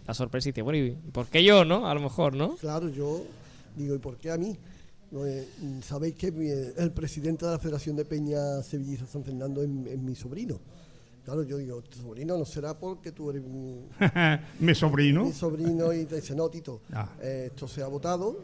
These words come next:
Speaker 2: en la junta directiva", y dice, "Y precisamente tú has sido el más votado de todos". Y digo, "Pues mira, pues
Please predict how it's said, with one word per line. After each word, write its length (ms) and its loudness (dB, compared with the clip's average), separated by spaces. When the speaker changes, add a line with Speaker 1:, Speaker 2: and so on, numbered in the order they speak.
Speaker 2:
en 220 -2
la 60 -8
junta 300 -4
directiva", 640 -6
y 120 -8
dice, 240 -6
"Y 20 -8
precisamente 560 -6
tú 80 -10
has 80 -10
sido 180 -6
el 60 -2
más 460 -8
votado 440 -4
de 60 -4
todos". 380 -14
Y 80 -18
digo, 240 -14
"Pues 120 -14
mira, 180 -12
pues 120 -10